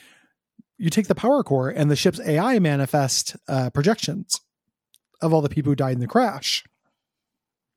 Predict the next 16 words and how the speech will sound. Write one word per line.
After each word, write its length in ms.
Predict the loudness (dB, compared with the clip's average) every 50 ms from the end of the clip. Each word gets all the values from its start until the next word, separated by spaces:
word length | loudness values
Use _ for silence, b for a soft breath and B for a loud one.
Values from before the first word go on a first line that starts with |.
| _ _ -12 -4
as 140 | -2 -2 0 2
a 40 |
memorial. 680 | 2 2 2 4 4 2 2 2 -2 -4 -8 -10 -14 _ B B B B B B B B B B B B
Um, 520 | 4 4 4 4 2 0 0 0 0 -2 0
you 80 | 2 2 2
know, 60 | 4
the 100 | 2 0
ship 220 | 2 2 2 2
is 120 | 2 0 0
like, 160 | -2 0 2
"My 100 | 2 2
job 280 | 4 4 2 2 4 4
was," 100 | 2 2
it's, 220 | 2 -2 -4 -4 -6 -2
it's 160 | -4 -4 -2
sad. 420 | 0 0 0 0 -2 -4 -8 -10